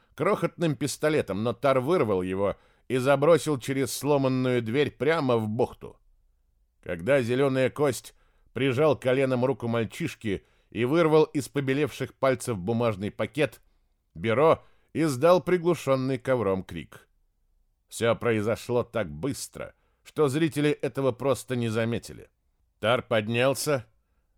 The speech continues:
а лежащий у его ног подросток стонал и дергался в конвульсиях.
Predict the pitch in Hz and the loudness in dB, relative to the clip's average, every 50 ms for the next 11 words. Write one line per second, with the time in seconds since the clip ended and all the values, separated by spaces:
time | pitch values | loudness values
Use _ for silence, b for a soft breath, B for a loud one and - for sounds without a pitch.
0 | _ - 110 139 156 165 131 127 165 180 - - - - 165 165 - - 151 143 | _ -4 -2 0 0 0 0 0 0 0 -2 -2 -6 -6 -8 -6 -4 -2 0 2
1 | 143 143 143 151 147 143 151 143 120 _ - 131 123 117 110 143 151 - - - | 2 2 4 2 2 2 0 -2 -2 _ 0 0 2 2 2 0 0 0 -2 -8
2 | 139 - - - - - 117 107 113 127 139 139 - - 123 120 113 120 160 170 | -8 -8 -10 -8 -4 -2 0 0 2 0 0 0 -2 -4 -8 -8 -4 -2 0 0
3 | 143 113 92 101 92 - - 120 110 - - 117 120 120 127 147 135 85 - - | 0 0 -2 -4 -4 -4 -4 -4 -4 -4 -4 -4 -2 -2 0 -2 -2 -2 -4 -8
4 | - 76 64 - - - _ | -14 -14 -14 -16 -18 -20 _